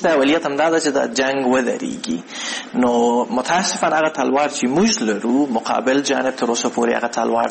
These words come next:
ځان سره نه دی راولي. او موږ، آه، هیله کوو او، آه، امیدواره یو چې او دین وروسته هم، آه، مجالس، آه، معناداره وي.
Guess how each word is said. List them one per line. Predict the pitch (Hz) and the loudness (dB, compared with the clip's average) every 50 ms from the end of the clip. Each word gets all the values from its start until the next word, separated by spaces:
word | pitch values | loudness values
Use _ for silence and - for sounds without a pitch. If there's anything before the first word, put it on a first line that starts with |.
| - | -2
ځان | 120 120 117 - - | -4 -4 -4 -2 -2
سره | 120 113 113 113 113 - - - - - - - - | -2 0 0 -2 -4 -6 -8 -12 -12 -12 -12 -8 -2
نه | 139 151 180 170 | 0 0 2 2
دی | 127 - - | 0 0 -2
راولي. | - - 73 - - - 69 - - - - - - | -2 -4 -6 -8 -8 -8 -8 -8 -8 -8 -8 -4 -2
او | - 120 117 120 120 117 | -2 0 0 0 0 0
موږ، | 120 117 120 113 - - - 135 | 0 0 0 0 -2 -2 -2 -2
آه، | - - - 117 117 113 117 117 117 117 117 120 123 - | -2 -2 0 0 0 0 0 0 0 -2 -2 -4 -2 -2
هیله | 147 160 160 165 | 0 2 2 2
کوو | 160 - - 151 151 156 170 202 190 165 | 0 0 0 0 2 2 2 2 0 0
او، | 139 120 123 117 113 110 107 107 107 107 | 0 2 2 2 0 0 0 0 0 0
آه، | - - 107 107 107 101 107 107 - 107 | -2 -2 -2 -2 0 0 0 -2 -2 -2
امیدواره | 117 117 110 - 135 139 143 143 139 135 | -4 -4 0 2 2 2 4 4 2 2
یو | 139 139 | 2 2
چې | 127 - - 135 123 123 120 - - - - - - - 120 | 0 0 0 0 2 0 0 -2 -8 -16 -16 -6 -2 0 0
او | 117 117 | 0 0
دین | 113 127 127 123 | 2 2 2 2
وروسته | 117 113 117 127 123 - - 135 120 117 | 2 2 2 2 0 0 0 0 0 0
هم، | 120 127 123 - - - - - 120 | 0 -4 -6 -10 -14 -20 -6 -4 -2
آه، | 120 113 113 113 110 107 | 0 0 0 0 0 -2
مجالس، | 107 110 107 107 110 110 107 113 123 131 - - | -2 -2 -2 0 0 0 2 2 2 0 2 0
آه، | 127 123 117 113 | 0 0 0 0
معناداره | 113 110 113 113 117 117 131 143 151 151 151 | -2 -2 -2 -2 -2 0 2 2 2 2 2
وي. | 151 160 170 | 0 0 -2